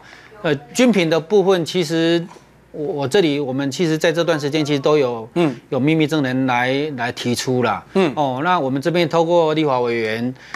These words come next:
Speaker 1: 哦，包括萧美琴嘛，还有陈，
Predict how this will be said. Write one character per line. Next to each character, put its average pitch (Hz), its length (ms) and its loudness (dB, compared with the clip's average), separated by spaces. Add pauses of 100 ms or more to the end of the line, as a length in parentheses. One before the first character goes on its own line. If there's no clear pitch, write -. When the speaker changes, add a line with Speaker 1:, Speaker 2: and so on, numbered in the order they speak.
(140)
Speaker 1:
哦， 120 160 0
包 147 140 0
括 156 400 0 (260)
萧 151 220 -2
美 143 120 0
琴 117 220 -6
嘛， 113 380 -4
还 120 160 -4
有 135 100 0
陈， 135 420 -4